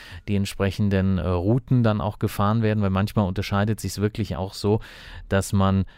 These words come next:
äh, pro, äh, Route in Europa ein bisschen weniger zahlt, in der Karibik dann ein bisschen mehr.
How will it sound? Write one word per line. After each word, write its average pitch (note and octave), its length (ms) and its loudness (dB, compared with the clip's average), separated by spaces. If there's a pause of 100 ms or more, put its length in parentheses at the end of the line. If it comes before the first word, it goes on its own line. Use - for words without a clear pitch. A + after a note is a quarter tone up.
(160)
äh, F#2+ 180 -4
pro, A2+ 500 0
äh, G2+ 40 -10
Route A2 540 0
in G2+ 140 4
Europa A2 400 0
ein G2 60 0
bisschen F#2+ 200 -4
weniger C3 280 4
zahlt, A2+ 340 0
in G2+ 60 0
der G2 100 0
Karibik G#2+ 540 0
dann G2 260 -2
ein F#2 160 -4
bisschen F#2 400 -2
mehr. G#2+ 240 2